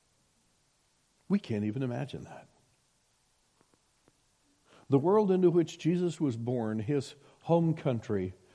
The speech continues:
the nation of Israel, had been conquered and subdued by the Greeks, um, almost three hundred years prior. And then it was conquered and subdued by the Romans a hundred years prior.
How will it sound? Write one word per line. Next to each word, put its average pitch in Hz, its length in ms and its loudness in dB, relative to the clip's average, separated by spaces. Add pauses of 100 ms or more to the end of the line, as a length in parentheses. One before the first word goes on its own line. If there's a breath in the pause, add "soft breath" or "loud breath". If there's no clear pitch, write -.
(180 soft breath)
the 117 80 0
nation 135 340 0
of 117 160 -4
Israel, 104 340 0
had 120 280 -2
been 110 260 -4
conquered 139 640 -2 (480 soft breath)
and 135 160 2
subdued 117 680 -2
by 113 160 2
the 101 160 -4
Greeks, 104 680 -2 (720 soft breath)
um, 90 460 -2 (280)
almost 127 340 0
three 139 180 2
hundred 123 320 2
years 104 320 -2
prior. 98 580 -4 (640 soft breath)
And 120 160 2
then 147 160 6
it 165 120 2
was 127 400 0
conquered 147 420 2
and 117 180 0
subdued 123 540 -2
by 110 140 4
the 107 100 -2
Romans 120 840 -2 (400 loud breath)
a 110 80 2
hundred 143 480 2
years 95 380 -2
prior. 95 680 -6